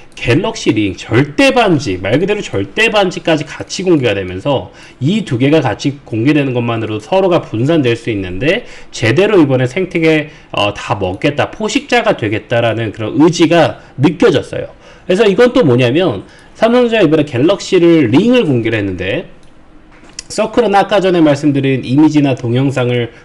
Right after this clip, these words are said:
구분하는 그런 기술이에요. 에이아이 기술인데 브랜드 상표를 냈어요. 원래 삼성전자 출시 전에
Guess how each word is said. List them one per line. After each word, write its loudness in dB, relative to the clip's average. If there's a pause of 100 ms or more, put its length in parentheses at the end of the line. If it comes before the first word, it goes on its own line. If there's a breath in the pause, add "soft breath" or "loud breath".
구분하는 0
그런 -6
기술이에요. -4
에이아이 -4
기술인데 -4 (240 loud breath)
브랜드 0
상표를 -2
냈어요. -6
원래 2
삼성전자 0
출시 -6
전에 -2